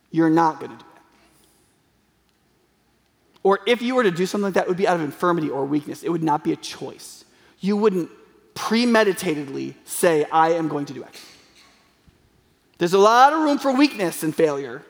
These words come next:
but that presumption reveals something about what you say about God. You don't know him,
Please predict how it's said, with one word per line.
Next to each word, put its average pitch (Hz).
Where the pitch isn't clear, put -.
but 208
that 254
presumption 202
reveals 170
something 127
about 147
what 151
you 190
say 139
about 131
God. 123
You 170
don't 156
know 135
him, 131